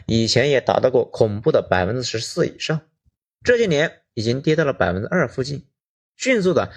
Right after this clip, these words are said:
就出现一个明显的问题，没有了新的增长点，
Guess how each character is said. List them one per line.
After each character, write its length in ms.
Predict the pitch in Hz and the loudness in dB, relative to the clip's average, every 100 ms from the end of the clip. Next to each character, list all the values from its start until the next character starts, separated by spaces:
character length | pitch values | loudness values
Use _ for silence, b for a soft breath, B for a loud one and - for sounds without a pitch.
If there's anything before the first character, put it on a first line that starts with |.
| B - | B 0
就 140 | 220 | 0
出 140 | 190 | 2
现 160 | 208 208 | 0 2
一 40 | |
个 120 | 175 139 | 2 0
明 260 | 98 123 | 0 0
显 180 | 202 104 | 0 0
的 80 | 82 | 0
问 200 | 76 - | -6 -8
题， 140 | - _ _ _ _ _ _ - _ _ _ _ | -14 _ _ _ _ _ _ -20 _ _ _ _
没 280 | 131 160 226 | 2 4 4
有 80 | 202 | 2
了 100 | 143 | 2
新 240 | - 208 | 2 0
的 140 | 190 117 | 2 2
增 260 | - 196 | 0 0
长 220 | 175 123 | 0 -2
点， 240 | 156 - | -4 -10